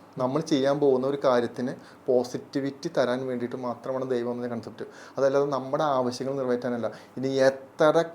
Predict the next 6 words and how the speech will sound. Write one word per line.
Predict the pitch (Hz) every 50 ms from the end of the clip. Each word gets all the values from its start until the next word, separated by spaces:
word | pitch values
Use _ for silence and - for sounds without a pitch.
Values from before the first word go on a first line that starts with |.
| -
കരഞ്ഞ് | 151 139 135 135 139 135 135 143 156 151
പ്രാർത്ഥിച്ചാലും | 160 147 127 120 117 - 123 120 - 123 117 110 110 - - - - - - - - -
അത് | 123 131 139
നടക്കില്ല. | 120 - 117 - - 131 113 110 - - - - - - - - - - - - - - - - - 139
ആ | 151 - -
പറയുന്ന | 147 143 151 151 151 160